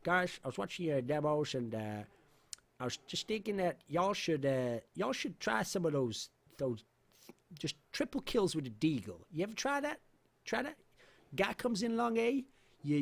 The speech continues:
you line that sucker up, the son bitch up, you poo,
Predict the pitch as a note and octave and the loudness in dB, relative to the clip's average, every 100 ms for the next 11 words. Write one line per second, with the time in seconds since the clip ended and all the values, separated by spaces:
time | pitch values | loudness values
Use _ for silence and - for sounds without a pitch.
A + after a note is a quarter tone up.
0 | C#3+ C#3+ D3 F#3+ A3+ A3+ G#3 - - A#3+ | 2 2 4 4 2 -2 -4 -10 -4 -2
1 | A3+ A#3 A3+ C4 - - G#3+ G#3+ A3 - | 0 0 0 -2 -6 -4 -2 2 0 2
2 | B3+ C4+ - D3+ C3+ - - G#4+ F#4 B3 | -2 -2 -4 -6 -6 -12 4 10 10 8